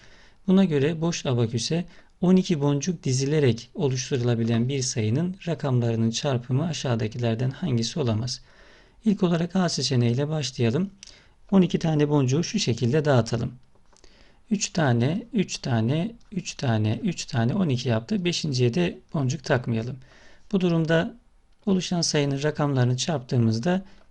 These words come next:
içinde bir tane sıfır olduğu için çarpma işleminin sonucu da sıfır olur.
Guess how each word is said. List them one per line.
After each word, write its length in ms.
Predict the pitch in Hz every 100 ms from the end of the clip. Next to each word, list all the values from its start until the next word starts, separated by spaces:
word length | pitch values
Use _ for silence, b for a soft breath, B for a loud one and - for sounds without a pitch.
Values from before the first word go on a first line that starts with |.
| -
içinde 400 | - 160 139 143
bir 80 |
tane 260 | - 131 123
sıfır 340 | 117 160 -
olduğu 300 | 127 113 113
için 340 | 110 107 185 196
çarpma 360 | - 147 151
işleminin 440 | 123 123 131 117 113
sonucu 460 | 113 160 117 110
da 220 | 127 185 226
sıfır 380 | - - 147 185
olur. 340 | 135 107 107